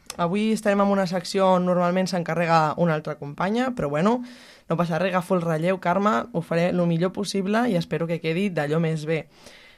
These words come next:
Bueno, aquesta setmana ha estat una miqueta, uf, complicadeta,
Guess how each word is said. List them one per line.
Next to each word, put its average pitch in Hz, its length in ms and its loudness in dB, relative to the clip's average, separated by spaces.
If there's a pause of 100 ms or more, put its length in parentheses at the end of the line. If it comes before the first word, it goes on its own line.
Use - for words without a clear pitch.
(260)
Bueno, 240 200 6
aquesta 247 200 2
setmana 269 300 0
ha 262 60 -4
estat 247 160 0
una 247 120 6
miqueta, 220 600 2
uf, - 240 -8
complicadeta, 147 760 -2